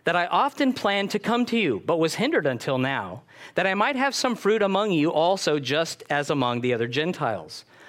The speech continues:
I am a debtor both to Greeks and to barbarians, both to wise and to unwise. So, as much as is in me, I am ready to preach the gospel to you who are in Rome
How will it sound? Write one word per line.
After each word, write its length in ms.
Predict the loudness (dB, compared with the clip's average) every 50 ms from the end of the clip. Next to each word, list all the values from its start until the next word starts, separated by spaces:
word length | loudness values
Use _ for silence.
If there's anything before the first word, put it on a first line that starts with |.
| -20 -20 -6 _
I 120 | -2 0
am 160 | 2 2 2
a 60 | 0 0
debtor 580 | 0 0 2 2 2 4 2 2 2 0 -4 -4
both 300 | -2 -2 0 -2 0 -2
to 100 | -4 -4
Greeks 460 | 0 0 0 0 -2 -4 -6 -10 -6 -4
and 120 | -4 -2 -2
to 80 | -2 0
barbarians, 760 | 0 0 2 2 2 2 4 2 2 2 0 0 -2 -2 -2
both 240 | -2 -2 -2 -2
to 140 | -4 -4 -4
wise 520 | -2 0 2 2 2 2 2 2 0 0 -2
and 180 | -2 -2 0
to 120 | 0 0 0
unwise. 720 | 2 0 0 2 2 2 0 -2 -4 -8 -12 -14 -14 -16 -18 -20 -20 -20 -20 -20 -10
So, 340 | -6 0 2 2 4 4 4
as 140 | 2 2 0
much 220 | 0 -2 0 0
as 140 | -2 0 0
is 360 | 2 4 4 2 2 0 -4 -4
in 320 | 0 2 2 4 4 4 2
me, 260 | 2 2 0 0 0
I 180 | -2 -2 -2 0
am 200 | 0 -2 0 0
ready 260 | 0 0 0 -2 -4 -4
to 120 | -4 -6
preach 380 | -4 -2 -2 -2 -2 -2 -2 -4
the 80 | 0
gospel 420 | 2 2 2 2 0 0 -4 -4 -4
to 140 | -4 -4 -4
you 300 | -2 0 0 -2 -2 -4 -8 -16 -20 -20 -20 _
who 160 | 0 2 2
are 160 | 4 4 2 2
in 140 | 0 0
Rome 440 | 0 2 2 0 0 0 0 -2 -2